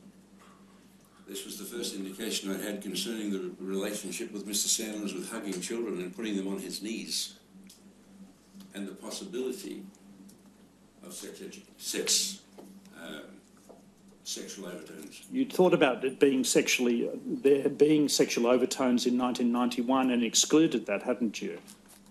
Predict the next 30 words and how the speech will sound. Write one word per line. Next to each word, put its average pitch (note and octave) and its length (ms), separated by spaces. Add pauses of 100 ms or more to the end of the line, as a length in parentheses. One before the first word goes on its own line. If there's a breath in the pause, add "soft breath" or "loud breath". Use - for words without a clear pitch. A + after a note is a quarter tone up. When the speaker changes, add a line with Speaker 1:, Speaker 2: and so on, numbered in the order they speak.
(880)
Speaker 1:
On A2+ 100
the A2+ 120
recommendation G2+ 800
of F#2+ 100
the F2+ 60
reports F#2 440
I F2+ 120
had E2 80
received, F2+ 220
Speaker 2:
But - 40
you'd C#3+ 120
Speaker 1:
yes. C3+ 80
Speaker 2:
excluded A#2 460
it, G#2 160 (100)
hadn't G#2 300
you? - 80 (180)
Speaker 1:
Yes. - 380 (640 loud breath)
Speaker 2:
And B2+ 200
then F3 400
you C#3+ 160
were C3+ 60
receiving C3 600 (120)
further F#3 520
information A#2 800
about A#2 360
Mister D3 300
Sandilands A#2 720
engaging B2 720 (260)
in A2+ 240 (1900)
sex - 640